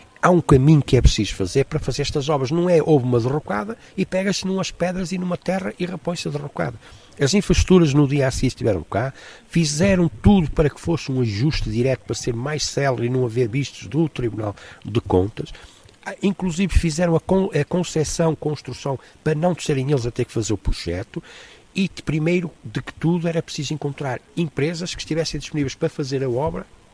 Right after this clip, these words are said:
em curto espaço de tempo e pelos valores que permitissem o ajuste direto. É um processo que é difícil. Bom, conseguiu-se. À segunda tentativa, é preciso realçar isto.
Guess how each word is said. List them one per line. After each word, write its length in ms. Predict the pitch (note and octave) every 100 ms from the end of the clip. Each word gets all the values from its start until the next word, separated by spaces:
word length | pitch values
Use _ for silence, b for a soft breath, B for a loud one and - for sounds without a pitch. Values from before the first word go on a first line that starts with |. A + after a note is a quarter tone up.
| _ - - - - -
em 160 | E3+ E3
curto 360 | - A3 F3
espaço 340 | - - C#3+ -
de 60 |
tempo 260 | - E3 -
e 60 | F3+
pelos 280 | F#3+ G#3+
valores 460 | F3 F3+ E3 G3 - B B B -
que 80 | E3+
permitissem 560 | F3 F3 E3 F3+ F#3
o 20 |
ajuste 240 | F3 E3+ -
direto. 380 | F3+ D3 - - - -
É 60 |
um 60 | C#4+
processo 440 | - - D#3 -
que 140 | - F3+
é 60 |
difícil. 600 | D#3+ F3 - E3 - B2 - B B
Bom, 160 | D#3+ G3
conseguiu-se. 800 | - E3 - A#2 D#3+ G#3 - - - _ _ - _ - -
À 120 | G#2
segunda 500 | - F#2+ G#2 F3 F3
tentativa, 560 | - B2 A2+ - A2+ C3 B B
é 100 | D#3+
preciso 260 | - E3+ D3
realçar 460 | D3 D3 - C#3
isto. 300 | C3 B2+ -